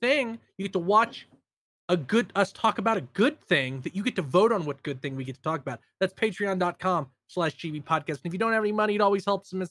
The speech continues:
us immensely to tell your friends, rate us on Thursdays, retweet these going live posts on Twitter,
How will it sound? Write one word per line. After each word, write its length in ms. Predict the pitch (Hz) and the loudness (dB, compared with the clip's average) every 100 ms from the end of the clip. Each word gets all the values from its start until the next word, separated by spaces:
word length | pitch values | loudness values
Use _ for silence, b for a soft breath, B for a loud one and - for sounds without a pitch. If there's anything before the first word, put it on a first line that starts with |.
| - | -6
us 160 | 175 175 | -6 -4
immensely 380 | 175 - 165 - _ _ | -6 -6 -8 -10 _ _
to 60 | 190 | -8
tell 280 | - 240 240 | 2 2 4
your 160 | 208 | 2
friends, 540 | - 185 170 165 151 _ _ _ | 0 0 0 0 -6 _ _ _
rate 300 | 185 226 226 | 2 2 4
us 180 | 202 - | 0 0
on 200 | 185 170 | -2 -2
Thursdays, 680 | - 170 165 135 165 156 - _ _ | -2 -2 -2 -4 -4 -4 -6 _ _
retweet 520 | 240 240 220 - 214 - | -4 -2 -2 -2 -4 -2
these 220 | 196 156 | -4 -2
going 340 | 196 175 170 | 2 4 2
live 300 | 165 165 156 | 2 2 0
posts 340 | - 165 - 165 | -2 -6 -4 -8
on 160 | 156 | -8
Twitter, 460 | 139 160 151 147 | -10 -10 -6 -6